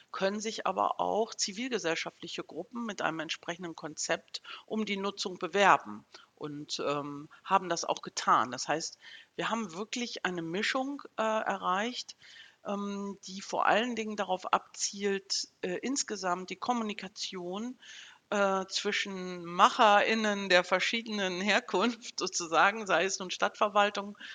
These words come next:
wie Stadtplanungsamt oder Digitalisierungsbereich oder unser Stadtamt,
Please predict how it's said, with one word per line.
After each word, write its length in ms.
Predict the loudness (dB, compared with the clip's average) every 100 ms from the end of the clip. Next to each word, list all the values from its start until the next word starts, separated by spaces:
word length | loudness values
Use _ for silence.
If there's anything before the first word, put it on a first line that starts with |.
| -12
wie 100 | -10
Stadtplanungsamt 960 | -2 -2 2 4 4 0 -2 -2 -2 -6
oder 240 | -2 -2
Digitalisierungsbereich 1500 | -2 -8 -8 -6 -6 -6 -6 -6 -6 -10 -10 -2 2 2 0
oder 340 | -4 2 2 2 -8 -12 -12 -8
unser 280 | -2 0 0
Stadtamt, 920 | 2 4 2 4 2 2 -2 -2 0